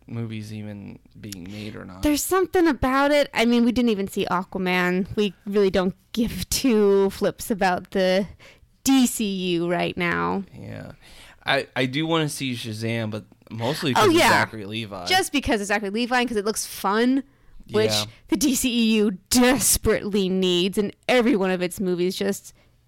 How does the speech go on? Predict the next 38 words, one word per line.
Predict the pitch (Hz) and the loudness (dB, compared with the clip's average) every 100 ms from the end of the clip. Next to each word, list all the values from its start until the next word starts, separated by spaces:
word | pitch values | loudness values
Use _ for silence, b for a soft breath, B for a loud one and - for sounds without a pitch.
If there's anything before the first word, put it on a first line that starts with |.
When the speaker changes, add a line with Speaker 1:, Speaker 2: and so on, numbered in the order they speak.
| _ | _
Speaker 2:
a | - | 2
bit | 311 | 2
of | 262 | 4
humanity, | 226 214 208 202 196 196 196 | 2 4 4 2 0 -2 -4
really, | 208 214 202 190 196 196 | 0 2 4 4 0 -2
is | 214 | 0
what | 254 | 0
it | 190 | 0
needs. | 214 190 196 | 0 0 2
Speaker 1:
Well, | 175 170 | 2 0
and | 170 | 0
that's | 185 214 214 | 0 -2 -4
what | 240 180 | -4 -4
Marvel | 143 147 180 180 151 | -4 0 -2 -2 -4
has | 135 | -4
been | 135 127 | -4 -4
doing | 127 123 110 113 | -2 -2 -4 -2
well | 117 120 110 | 0 0 -2
with, | 110 90 - - _ | -4 -10 -12 -20 _
is | 110 110 101 90 - B B B _ | -10 -8 -8 -8 -10 B B B _
those, | 120 120 117 117 110 107 - 131 | -4 0 0 0 -4 -6 -8 -6
those | 117 - | -6 -6
palate | - 135 117 - | -4 -2 -2 -4
cleansers. | - 104 104 87 - - | -14 -16 -14 -16 -16 -12
The | 113 | -12
Guardians | 110 117 120 120 110 110 110 110 | -4 2 2 2 0 -2 -4 -8
mov-, | 107 110 - | -10 -10 -10
the | 110 | -8
first | 127 123 - | -4 -4 -4
Guardians | 110 104 107 110 | -10 -10 -14 -14
movie, | 113 107 107 - B B B | -14 -12 -14 -16 B B B
the | - 113 110 - | -4 -2 0 -2
Ant-Man, | 139 - 117 104 104 87 87 107 | -4 -4 -6 -6 -8 -10 -10 -10
the, | 107 107 104 - | -10 -8 -10 -10
um, | 110 104 101 90 | -10 -12 -14 -16
there's | 113 107 | -14 -8
another, | 104 107 | -6 -6
uh, | - | -6